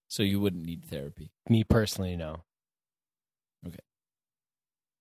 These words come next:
Speaker 1: Good. I'm glad to hear
Speaker 2: Yeah.
Speaker 1: that. Means you're a very stalwart person.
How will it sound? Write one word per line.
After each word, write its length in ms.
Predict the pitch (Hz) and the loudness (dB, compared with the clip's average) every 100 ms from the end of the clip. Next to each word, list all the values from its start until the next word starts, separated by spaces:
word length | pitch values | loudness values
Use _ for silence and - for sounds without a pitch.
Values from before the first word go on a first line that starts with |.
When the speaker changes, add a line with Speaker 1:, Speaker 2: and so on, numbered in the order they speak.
| _ _ _ _ _ _ _ _ _ _ - | _ _ _ _ _ _ _ _ _ _ -6
Speaker 1:
Good. 180 | 294 - - | -6 -8 -10
I'm 100 | 92 | -4
glad 240 | 101 117 117 | 0 2 2
to 80 | 127 | 2
hear 120 | 139 | 2
Speaker 2:
Yeah. 40 | 95 | 0
Speaker 1:
that. 180 | - - _ _ _ _ _ _ _ _ - | -8 -16 _ _ _ _ _ _ _ _ -6
Means 160 | 135 104 | -4 -2
you're 100 | 95 | -4
a 20 | |
very 360 | 95 104 104 | -2 -2 0
stalwart 800 | 101 - 127 107 110 98 101 95 _ - | -2 2 4 4 4 0 -6 -6 _ -16
person. 500 | 104 98 - - | -10 -8 -8 -14